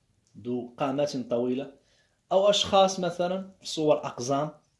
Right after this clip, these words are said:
قصيرين جدًا، أو أشباح سوداء، أو ناس يلبسون فقط السواد لكن لا ترى وجوههم. ويحس-، ويشعر الرأي أن هناك شيء غير عادي، لأن هؤلاء ليسوا،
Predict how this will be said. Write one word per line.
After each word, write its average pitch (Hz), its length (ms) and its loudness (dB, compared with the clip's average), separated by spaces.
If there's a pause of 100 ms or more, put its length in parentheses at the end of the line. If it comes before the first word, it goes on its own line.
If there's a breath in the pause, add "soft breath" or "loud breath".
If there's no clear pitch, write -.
(220)
قصيرين 120 440 -8
جدًا، 123 520 -12 (840 soft breath)
أو 208 480 4 (500)
أشباح 180 440 2
سوداء، 160 680 0 (540)
أو 143 120 -4
ناس - 600 -4 (500)
يلبسون 143 360 -2
فقط 160 280 -4
السواد 131 520 -4
لكن 127 360 -10 (560)
لا 147 160 -4
ترى 151 440 -2
وجوههم. 120 540 -10 (1900 soft breath)
ويحس-، 233 420 6
ويشعر 196 520 2
الرأي 202 440 2
أن 180 120 0
هناك 180 360 0
شيء 208 360 2
غير 147 240 6
عادي، 120 200 0
لأن 139 200 -2
هؤلاء 180 400 2
ليسوا، 156 340 -4